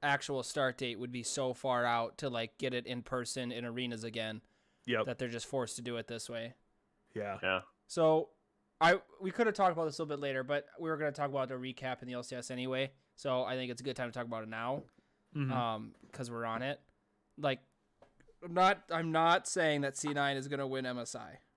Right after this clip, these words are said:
Speaker 1: I'm not saying it, but
Speaker 3: Yeah, you are.
Speaker 1: you have a dominant N A team. You have the most dominant region who literally has not started their spring split yet.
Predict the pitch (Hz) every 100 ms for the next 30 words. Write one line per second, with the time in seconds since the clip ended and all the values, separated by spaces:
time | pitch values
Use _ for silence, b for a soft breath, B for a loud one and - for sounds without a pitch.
0 | _ 131 127 135 139 139 - 127 107 104
1 | 101 - _ _ _ _ _ _ 143 131
2 | 123 - 104 101 85 78 175 175 147 165
3 | 156 143 147 151 143 147 156 175 185 196
4 | - _ _ _ _ _ _ - 151 156
5 | 160 135 117 127 - _ _ _ _ _
6 | _ _ - 147 151 147 143 139 - 147
7 | 147 147 135 147 151 170 185 160 151 143
8 | 135 127 - 143 135 151 202 170 143 139
9 | 139 143 139 - 139 131 127 120 - 127
10 | 120 127 104 110 120